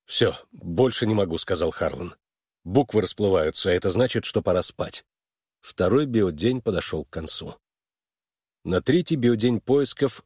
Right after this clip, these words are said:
в десять часов двадцать две минуты по единому биовремени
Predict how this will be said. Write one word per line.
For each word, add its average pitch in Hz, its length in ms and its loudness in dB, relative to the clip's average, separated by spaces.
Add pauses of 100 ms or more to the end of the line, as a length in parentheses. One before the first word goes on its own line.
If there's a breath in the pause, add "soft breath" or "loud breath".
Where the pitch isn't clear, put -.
в 82 140 -12
десять 135 280 -2
часов 117 360 0
двадцать 95 340 0
две 98 140 0
минуты 104 480 2 (280)
по 104 80 0
единому 95 440 2
биовремени 107 760 2